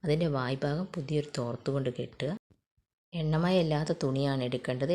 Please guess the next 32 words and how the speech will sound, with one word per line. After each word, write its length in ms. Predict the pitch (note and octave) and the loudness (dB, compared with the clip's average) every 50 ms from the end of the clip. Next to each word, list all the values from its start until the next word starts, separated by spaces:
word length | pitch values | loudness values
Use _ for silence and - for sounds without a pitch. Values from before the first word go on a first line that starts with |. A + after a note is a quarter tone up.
| D#3+ | 0
എണ്ണമയം 360 | C3 C3 C#3 C#3+ D3 D3 C#3 C3+ | 0 0 0 0 0 0 0 0
ഉണ്ടെങ്കിൽ 260 | C3+ C3+ B2+ C#3 C3 C3 C3 | 0 -2 -2 -2 -2 -4 -4
നമുക്ക് 220 | B2+ B2 B2 - D#3 - - | -4 -4 -4 -4 -6 -4 -4
പൊടി 280 | C#3 B2 B2 C#3+ F#3+ C#4 - - - - - - - D3+ | -4 -4 -2 -2 -4 -4 -6 -10 -20 -20 -14 -8 -6 -6
ഈ 40 | C#3 - | -2 0
പാത്രത്തിൻ്റെ 460 | C3+ B2+ B2+ B2 C3+ C3 - C#3+ C#3+ C3 | -2 -2 0 -2 -4 -2 -2 0 0 0
അടിയിലേക്ക് 400 | C3 B2+ B2+ C3 C3+ C#3 F3 E3+ - B2 | 0 0 0 0 0 0 0 -2 -2 -2
അടിഞ്ഞു 300 | A#2+ B2+ B2 C3 C#3 C3 B2+ | -2 -2 -2 -2 0 0 -2
വരില്ല. 280 | B2 A#2+ A#2+ A#2+ B2 C#3+ G3+ A#3+ - - - _ _ _ | -2 -4 -4 -6 -6 -8 -8 -8 -12 -18 -20 _ _ _
അതുകൊണ്ട് 240 | - E3 C#3+ D3 D3 C#3 | -4 -2 -2 0 0 -2
നല്ല 160 | B2+ B2+ C3 C#3 C3 | -2 -2 -2 0 0
വൃത്തിയുള്ള 500 | B2+ A#2+ - - - - E3+ D3+ C3+ D#3 E3 - | -2 -2 -4 -8 -4 0 0 0 0 0 -2 -4
തോർത്ത് 280 | F3 F#3+ E3+ - - D3 | -4 -4 -6 -6 -4 -2
കൊണ്ട് 160 | C#3 C3 B2+ B2+ B2 | -2 -2 -2 -4 -4
തന്നെ 200 | B2 B2 B2+ E3 A3 - | -4 -6 -6 -6 -6 -6
കെട്ടണം. 380 | F#3 D#3+ - - G#2 - - - - - - - - _ _ _ _ _ _ _ _ _ _ _ _ _ _ - D#3 | -8 -6 -6 -6 -8 -8 -10 -14 -18 -20 -20 -20 -20 _ _ _ _ _ _ _ _ _ _ _ _ _ _ -6 -4
എന്നിട്ട് 240 | D#3 E3 F3 E3 A3 - - | -2 -2 0 -2 -2 0 0
പാത്രത്തിൻ്റെ 520 | D3+ C#3+ D3 C#3+ - D#3 - E3 E3 F3+ F#3+ E3 C#3 | 2 2 2 0 -2 -2 -2 -2 0 0 2 2 2
മേലെ 320 | C3 C3 C3 C#3 D3 D#3+ D#3+ D3+ | 2 2 2 2 2 2 2 2
വരെ 160 | D3 C#3 E3 E3+ C3+ | 2 2 2 2 2
വെള്ളം 260 | A#2+ A#2 A#2+ B2 C3+ B2 | 2 2 2 2 4 4
ഒഴിക്കുക. 340 | A2+ A2+ A2+ - - C#3 D3+ G#3+ C4+ - - - - - _ | 2 2 -2 -2 -2 0 0 0 -2 -6 -16 -20 -20 -16 _
എന്നിട്ട് 220 | - - E3 - - - | -2 -2 0 0 0 0
കൂവ, 160 | - D3 C#3 C#3+ D3+ C3+ | 0 0 2 2 0 0
അരച്ച 260 | A#2+ B2 B2 - - E3+ E3 | 0 0 0 -2 -4 -6 -6
കൂവ 180 | D#3 C#3 B2+ C3+ C#3+ C#3+ B2 | -4 -4 -2 0 0 0 2
ഇതിൽ 140 | A#2+ B2 C3 C#3 | 0 0 0 0
നന്നായിട്ട് 520 | B2+ A#2 A#2+ A#2 A#2+ B2 C3+ C#3 C3+ C3 C3+ | 0 0 0 0 0 0 0 -2 -2 -2 -2
ഇങ്ങനെ 160 | A#2+ B2 C3 C#3 - | -2 -2 -4 -2 -2
കൈകൊണ്ട് 320 | A#2 A2+ A2+ B2+ C3 D3 C3+ A#2+ | -2 -2 -2 -4 -4 -2 -4 -4
മിക്സ് 200 | A2+ - - - | -4 -4 -6 -4
ചെയ്തെടുക്കുമ്പോൾ 540 | - B2 A#2+ B2 - - - - C3+ D#3+ A3+ | -6 -6 -6 -6 -10 -10 -10 -8 -6 -6 -6